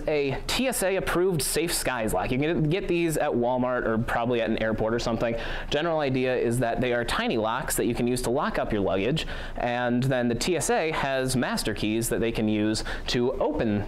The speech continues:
the locks, inspect your luggage if necessary, and then lock it back up so that there's no chance that a rogue baggage handler or just some other traveler in the airport could open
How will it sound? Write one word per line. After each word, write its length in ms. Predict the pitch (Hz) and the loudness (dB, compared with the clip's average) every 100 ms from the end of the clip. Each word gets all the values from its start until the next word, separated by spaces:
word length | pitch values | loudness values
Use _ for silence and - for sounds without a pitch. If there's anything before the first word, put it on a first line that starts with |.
| - | -2
the 400 | 117 110 107 107 117 | 0 2 0 0 0
locks, 560 | 101 104 123 - - | -2 -2 -4 -4 -4
inspect 460 | - 127 - 202 - | -2 -2 -2 -2 0
your 80 | 143 | 0
luggage 320 | 127 123 113 | 2 0 0
if 100 | 110 | 0
necessary, 580 | 190 180 165 170 170 165 | 0 0 0 0 0 0
and 140 | 151 | 0
then 80 | 160 | 0
lock 240 | 127 117 | 0 0
it 80 | 123 | 0
back 240 | 107 107 180 | 0 0 -2
up 240 | 117 - | -2 -2
so 140 | - | 0
that 200 | 104 101 - - - | 2 0 -2 -6 -2
there's 140 | 123 | 0
no 120 | 120 | 0
chance 320 | 110 123 113 | 0 -2 -2
that 160 | 120 113 | 0 0
a 80 | 117 | 0
rogue 340 | 110 104 101 | 2 2 2
baggage 340 | 113 117 117 110 | 2 0 0 0
handler 500 | 117 110 113 113 113 | 0 2 2 2 2
or 220 | 110 110 | 2 0
just 160 | 110 | 0
some 160 | - 113 | 0 0
other 220 | 113 107 | 2 0
traveler 480 | 107 117 107 107 110 | 0 -2 0 0 0
in 60 | 107 | 2
the 120 | 104 | 2
airport 440 | 104 107 104 104 | 0 0 -2 -2
could 260 | - 110 - | -2 -2 -2
open 420 | 110 107 104 101 | -2 -2 0 0